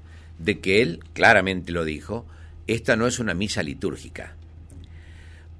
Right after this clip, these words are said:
porque obviamente después del Concilio Vaticano segundo aparece la posibilidad de hacer, de cantar las misas en el idioma local.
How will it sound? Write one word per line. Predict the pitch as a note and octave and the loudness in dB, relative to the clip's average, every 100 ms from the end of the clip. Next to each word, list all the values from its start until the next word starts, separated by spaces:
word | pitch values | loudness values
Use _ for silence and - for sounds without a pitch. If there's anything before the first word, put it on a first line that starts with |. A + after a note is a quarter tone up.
| - | -4
porque | G#2 G2 D#2 - F#2+ F#2 F2+ F2 E2+ E2 D#2+ - | 2 2 2 0 4 6 6 4 4 2 0 0
obviamente | F#2+ G#2 G#2 G#2 F#2 C3 | 0 2 2 0 2 2
después | F2+ E2+ G#2 F#2 | 2 0 -2 0
del | F2 | 0
Concilio | F2 E2+ F#2+ F#2+ | -2 -2 0 0
Vaticano | F2+ F2 G2 G2+ | 0 -2 -2 -2
segundo | G#2 G#2 A#2 G#2 G2+ B2 C3 | 0 0 0 2 2 2 2
aparece | D#2 - E2 F#2+ - E2 | -4 -2 0 0 -2 -4
la | D2+ D2 | -4 -6
posibilidad | F#2 E2+ F#2 F#2+ G#2 G#2+ G2+ | -4 -4 -2 -2 2 4 4
de | D#2+ | 2
hacer, | D2+ G2+ G2+ G2 - - - - | -2 0 0 0 -8 -20 -20 -14
de | C2 C#2+ - D#2+ | -12 -10 -8 -6
cantar | D#2 E2 G2+ G#2 | -2 -2 0 0
las | F#2+ | 0
misas | G2+ F#2+ A#2 F2 | -2 0 -2 -2
en | D#2 | -6
el | D2 | -4
idioma | D2 E2 F2 | -4 -4 -4
local. | D#2+ D#2 C#3 F2 | -4 2 4 4